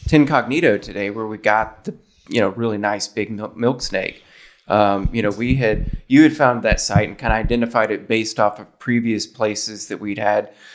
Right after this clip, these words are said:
good success at, 'cause it had similar, uh, attributes that we liked.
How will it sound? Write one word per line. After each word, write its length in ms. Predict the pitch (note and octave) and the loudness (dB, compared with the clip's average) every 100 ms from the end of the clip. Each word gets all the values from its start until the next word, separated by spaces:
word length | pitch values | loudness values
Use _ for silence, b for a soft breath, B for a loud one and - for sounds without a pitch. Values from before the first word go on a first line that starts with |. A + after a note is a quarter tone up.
| B B - | B B 2
good 200 | C3 C3+ | 2 2
success 460 | - - G#2+ - | -4 0 0 2
at, 200 | G#2 A2+ | 0 0
'cause 120 | B2 | -2
it 100 | A#2 | -6
had 260 | G#2+ A2 G#2+ | -4 -4 -4
similar, 760 | - G#2+ G#2 G#2 G#2 G2+ G2 G2 b - | -4 -6 -6 -6 -4 -6 -8 -16 b -14
uh, 100 | - | -8
attributes 800 | - G2+ - G#2 G2+ B2 C3+ - | -4 -4 -6 -8 -2 -2 -2 -10
that 120 | - G#2 | -8 -6
we 160 | G#2 | -4
liked. 400 | G2 G2+ C3 - | 0 2 0 -4